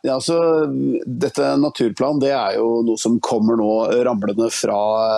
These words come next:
W E F, eh, World Economic Forum-loftet. Eh, denne, denne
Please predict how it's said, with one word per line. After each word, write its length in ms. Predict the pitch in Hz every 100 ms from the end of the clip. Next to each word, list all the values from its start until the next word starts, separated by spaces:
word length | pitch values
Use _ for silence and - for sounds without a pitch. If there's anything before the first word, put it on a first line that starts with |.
| 110 -
W 160 | 110
E 240 | 110 113 104
F, 140 | - - - 113
eh, 320 | 110 113 110 110
World 220 | 113 110 117
Economic 340 | 120 110 113
Forum-loftet. 720 | 113 107 107 110 - 131 127 - - - - -
Eh, 480 | 135 131 123 120 120 113
denne, 280 | 117 120 117 117
denne 300 | 120 139 131